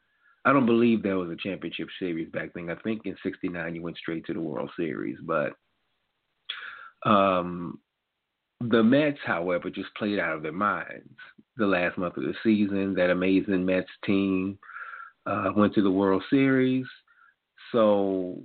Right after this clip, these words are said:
there you go. Nineteen seventy-seven, first place team for the majority of the season, and again, a late season fade. Uh, it just happened. Nineteen eighty-four,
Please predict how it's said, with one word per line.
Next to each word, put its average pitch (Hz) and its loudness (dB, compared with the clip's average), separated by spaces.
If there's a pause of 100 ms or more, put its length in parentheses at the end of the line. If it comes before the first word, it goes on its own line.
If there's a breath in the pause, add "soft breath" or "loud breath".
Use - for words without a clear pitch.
(320)
there 98 -4
you 85 -2
go. 85 -4
Nineteen 110 0
seventy-seven, 110 2 (1500 loud breath)
first 123 4
place 131 4 (100)
team 123 0
for 113 2
the 110 2
majority 113 2
of 107 0
the 107 -4
season, 156 2
and 120 2
again, 113 0
a 107 2
late 104 0
season 98 -2
fade. 90 -4 (800 soft breath)
Uh, 90 -2 (760)
it 107 4
just 107 2 (140)
happened. 107 0 (1700 soft breath)
Nineteen 117 4
eighty-four, 151 2